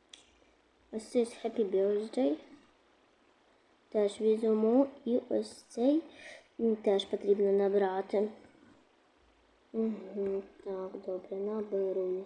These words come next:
цього тортику теж. До відбою. Ну, ось так, це весь, що можна взяти. Все. І коли ви переконалися тільки, що всього набрали,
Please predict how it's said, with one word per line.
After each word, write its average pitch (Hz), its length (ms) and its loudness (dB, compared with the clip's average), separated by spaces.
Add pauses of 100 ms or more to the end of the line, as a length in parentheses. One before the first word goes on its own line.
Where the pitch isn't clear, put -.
цього 180 520 -6
тортику 247 500 -4 (140)
теж. 262 280 -2 (1600)
До 233 140 4
відбою. 220 760 2 (1700)
Ну, 254 160 -2
ось 196 200 0
так, - 180 -8 (140)
це 208 120 -4
весь, 185 380 -6
що - 200 -12
можна 180 540 -8
взяти. 277 560 -2 (580)
Все. - 440 -2 (180)
І 254 80 -2
коли 254 240 2
ви 254 140 6
переконалися 226 800 0
тільки, - 340 -2
що - 180 -8
всього 220 280 -2
набрали, 208 520 -2